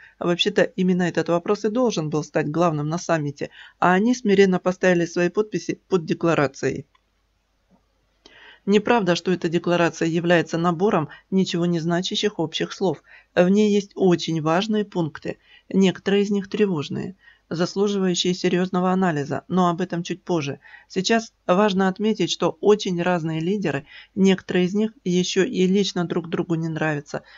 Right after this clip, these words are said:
сохранили нато и даже, как это принято говорить, придали организации новое звучание. А вообще-то, Североатлантическому альянсу не раз прочили скорую смерть.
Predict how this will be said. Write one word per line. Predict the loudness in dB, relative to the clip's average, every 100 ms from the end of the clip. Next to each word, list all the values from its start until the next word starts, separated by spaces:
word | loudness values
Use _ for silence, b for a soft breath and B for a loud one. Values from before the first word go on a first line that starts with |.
| B
сохранили | -2 0 4 4 4 2
нато | 2 0 0
и | -2
даже, | 0 0 0
как | -4 -6
это | -4
принято | 0 0 0 -2
говорить, | 0 0 0 -4 -16 -10
придали | -2 2 4 4
организации | 4 0 -2 -4 -2 -4 -4
новое | -6 -4 -6
звучание. | -6 -10 -8 -8 -8 -12 B B B B
А | 0
вообще-то, | 2 2 -2 -2 -6 _ _ _ -12
Североатлантическому | 0 2 4 4 2 0 0 -4 -4 -2 2
альянсу | 2 2 0 -2 -10 B B B
не | 0 2
раз | 0 0
прочили | 0 0 0 -2
скорую | -2 -4 -4
смерть. | -4 -4 -4 -6